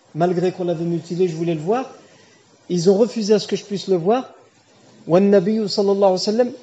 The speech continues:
لا ينه-, لا, لا ينهاني. Quant au prophète sallallahu alayhi wa sallam, il ne m'a pas empêché de le faire. Donc ça rejoint, ces deux versions se rejoignent. Et le prophète sallallahu alayhi wa sallam ne m'a pas empêché, il ne m'a le, il ne me l'a pas interdit.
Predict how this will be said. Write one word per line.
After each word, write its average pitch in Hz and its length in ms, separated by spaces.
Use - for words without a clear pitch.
لا 170 240
ينه-, 143 500
لا, 175 360
لا 170 300
ينهاني. 123 440
Quant 190 160
au 196 60
prophète 185 240
sallallahu - 0
alayhi 190 60
wa 175 60
sallam, 214 260
il 202 100
ne 185 80
m'a 175 120
pas 196 140
empêché 180 380
de 139 80
le 139 60
faire. - 200
Donc 156 140
ça 170 140
rejoint, 165 420
ces 160 140
deux 156 100
versions 170 380
se 202 120
rejoignent. 156 380
Et 147 60
le 165 80
prophète 190 240
sallallahu 196 160
alayhi 226 140
wa 233 40
sallam - 0
ne 214 80
m'a 196 140
pas 220 180
empêché, 190 440
il 180 60
ne 180 60
m'a 185 140
le, 190 240
il 190 80
ne 185 80
me 185 260
l'a 180 160
pas 220 180
interdit. 147 460